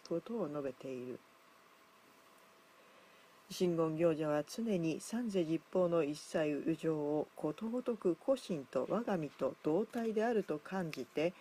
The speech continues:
利益、安楽の心を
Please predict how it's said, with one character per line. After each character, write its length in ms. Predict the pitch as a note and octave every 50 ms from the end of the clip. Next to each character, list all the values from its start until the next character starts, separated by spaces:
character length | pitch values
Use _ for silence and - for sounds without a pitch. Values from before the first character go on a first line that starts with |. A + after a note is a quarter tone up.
| - - - - - -
利 220 | D3 D#3+ F3+ E3 D#3
益、 120 | C#3 - - - - - D3+ D#3 B3+ - - - - - - - - - - - - - - -
安 260 | - F3 A3 A#3+ A3+ G3+
楽 320 | F#3 E3+ D#3+ - F3 E3
の 180 | D#3+ F3 F3 E3+
心 460 | - E3+ D#3+ - - G#3+ G#3 G#3 F#3
を 220 | E3 E3+ E3 D#3+